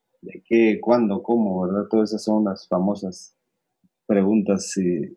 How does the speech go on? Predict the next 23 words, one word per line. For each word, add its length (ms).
los 300
periodistas 500
son 160
buenos 280
para 220
ampliar. 360
<laughs> 540
Y 80
creo 200
que 80
tenemos 320
que 80
aprender 360
un 140
poquito 480
de, 240
de 300
ellos, 200
¿verdad? 300
También 360
es 180
ese 280
arte 220